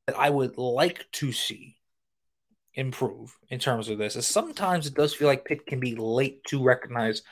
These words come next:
what's in their own backyard. I think that is one thing that can be a little frustrating. And sometimes it's not always the, the high-ranked guys. Usually they're in pretty early on the high-ranked guys, and, you know, they're gonna be in on Quentin Martin and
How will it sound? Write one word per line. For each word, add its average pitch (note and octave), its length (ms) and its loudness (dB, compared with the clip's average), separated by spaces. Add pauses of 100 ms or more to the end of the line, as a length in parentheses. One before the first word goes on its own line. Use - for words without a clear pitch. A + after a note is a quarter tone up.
(280)
what's C3 240 2
in B2+ 120 -2
their A#2+ 180 4
own A2 180 2
backyard. - 500 -10 (380)
I - 40 -6
think D3 280 -2
that D#3+ 220 6
is E3 180 2
one C3 360 2
thing A#2+ 440 -4 (500)
that D#3+ 160 2
can D#3+ 380 2
be D3+ 100 4
a D3 80 8
little C3 240 4
frustrating. - 640 -4 (1300)
And C3+ 160 -2
sometimes D#3+ 480 2
it's D3 220 0
not F3 240 8
always D3 440 8
the, A#2+ 280 4 (640)
the B2 100 8
high-ranked A#2 580 2
guys. - 320 -10
Usually G3+ 280 2
they're D3+ 260 8
in B2+ 160 2
pretty A3 440 2
early B2+ 200 6
on A#2 100 4
the A#2 60 0
high-ranked A#2+ 320 2
guys, C3+ 300 8
and, D#3 100 -2
you E3+ 140 2
know, E3+ 160 6
they're F3 100 8
gonna F3 140 4
be D#3 100 6
in C3+ 80 4
on B2+ 120 0
Quentin C3 260 0
Martin A2+ 520 -6
and G2+ 200 -10